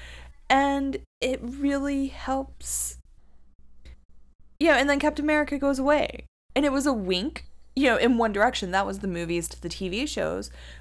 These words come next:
But I don't see any reason why you couldn't have similar from the T V shows to the movies.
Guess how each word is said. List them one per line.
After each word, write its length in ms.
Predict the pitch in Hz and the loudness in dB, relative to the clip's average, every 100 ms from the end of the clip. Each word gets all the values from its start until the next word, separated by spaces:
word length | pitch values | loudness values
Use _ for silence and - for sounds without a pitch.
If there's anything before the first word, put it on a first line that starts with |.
| - - | -16 -2
But 80 | 247 | 2
I 100 | 254 | 2
don't 160 | 262 | 0
see 280 | 262 277 - | -4 -4 -4
any 200 | 262 285 | -4 -2
reason 460 | 247 208 170 170 170 | -2 -2 -2 -4 -4
why 140 | 170 | -2
you 120 | 190 | -2
couldn't 300 | 202 226 - | -4 -4 -4
have 340 | 208 185 185 196 | -2 -2 -4 -4
similar 720 | - 269 294 247 175 165 170 | -2 0 0 0 -2 -2 -4
from 200 | 175 202 | -4 -4
the 100 | 208 | -4
T 200 | 202 202 | -4 -6
V 120 | 190 | -4
shows 460 | 196 185 175 175 180 | -4 0 0 0 -6
to 600 | - - 180 170 175 185 - | -10 -4 -2 -2 -6 -8 -8
the 60 | 214 | -4
movies. 400 | 294 294 - | -2 -2 -4